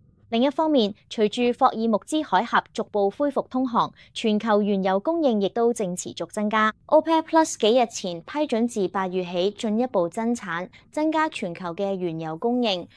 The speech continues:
從四月至七月，opec Plus 已經將該聯盟嘅日產量配額總計提高咗近八十萬桶。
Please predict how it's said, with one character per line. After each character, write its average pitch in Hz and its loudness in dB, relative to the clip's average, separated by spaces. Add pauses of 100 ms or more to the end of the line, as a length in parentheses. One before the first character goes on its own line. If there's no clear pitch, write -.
(140)
從 196 -8
四 240 0
月 220 0
至 233 -6
七 269 -10
月 220 0 (220)
，opec 262 0
Plus 262 -4
已 190 -4
經 254 -2
將 262 0
該 269 4
聯 190 0
盟 165 -6
嘅 196 -2
日 196 -4
產 190 -6
量 202 -2
配 208 -6
額 190 -2
總 190 -6
計 202 -2
提 165 -10
高 233 2
咗 208 0
近 175 -6
八 185 -6
十 180 -12
萬 170 -8
桶。 175 -6